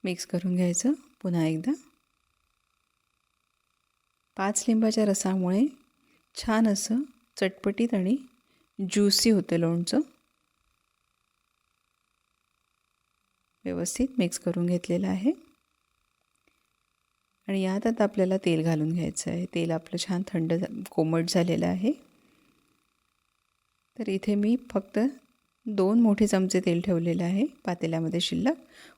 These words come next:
उरलेलं पूर्ण तेल लोणच्यामध्ये घालून घेतलेलं आहे.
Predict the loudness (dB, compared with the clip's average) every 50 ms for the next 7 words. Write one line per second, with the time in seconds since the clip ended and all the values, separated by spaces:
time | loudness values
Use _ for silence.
0 | _ -6 -4 -2 0 0 2 2 0 -2 0 0 0 2 2 0 0 0 0 0
1 | 0 -2 -6 -16 _ _ _ _ _ _ _ _ _ _ _ _ _ -8 -4 -4
2 | -2 -2 -2 -2 -2 -2 -2 -2 -2 -2 -2 -2 -2 -2 -4 -4 -4 -6 -6 -6
3 | -6 -4 -4 -4 -2 -2 -2